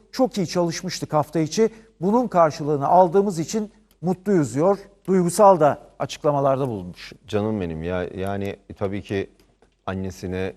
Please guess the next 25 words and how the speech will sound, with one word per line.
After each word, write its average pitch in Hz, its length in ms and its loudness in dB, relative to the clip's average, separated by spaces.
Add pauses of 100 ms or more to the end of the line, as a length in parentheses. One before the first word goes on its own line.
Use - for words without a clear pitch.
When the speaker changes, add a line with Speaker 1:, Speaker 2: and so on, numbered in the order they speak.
(140)
Speaker 2:
acil 87 340 -10
şifalar 85 600 -8
diliyoruz, 80 680 -10
sağlık 87 540 -6
diliyoruz, 80 600 -10
huzur 85 400 -10
diliyoruz, 78 380 -10
mutluluk 82 500 -14
diliyoruz. 82 400 -10 (300)
Ama 95 300 -4 (460)
bir 107 280 -6
ebeveyn 104 540 0
için, 82 360 -10
bir 92 220 -8
anne 95 320 -6
baba 85 240 -2
için, 95 360 -12 (380)
e, 87 340 -6
böyle 165 220 2
güzel 98 420 -2
bir 90 60 -2
el-, 82 360 -6
evlat, 85 300 -8 (400)
böyle 113 340 -2 (260)
herkesin, 120 640 -4